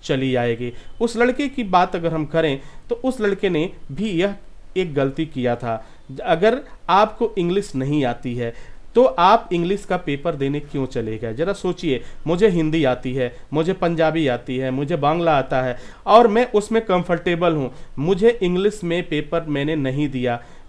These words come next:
तो अगर मैं जो पढ़ाई करने जा रहा हूँ सिर्फ बात करके चला गया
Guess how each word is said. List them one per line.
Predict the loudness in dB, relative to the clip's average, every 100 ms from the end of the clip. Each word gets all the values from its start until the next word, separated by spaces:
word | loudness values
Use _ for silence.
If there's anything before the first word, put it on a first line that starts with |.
| 6
तो | 6 6 -14 -12 2
अगर | 4 4 4
मैं | 2
जो | 0
पढ़ाई | 0 0 2 2
करने | 2 0 0 0
जा | 2 2
रहा | 4 2
हूँ | 0 -6 -20
सिर्फ | -6 -6
बात | -2 0 0 0
करके | -2 -2
चला | -4 -2 -2
गया | -2 -6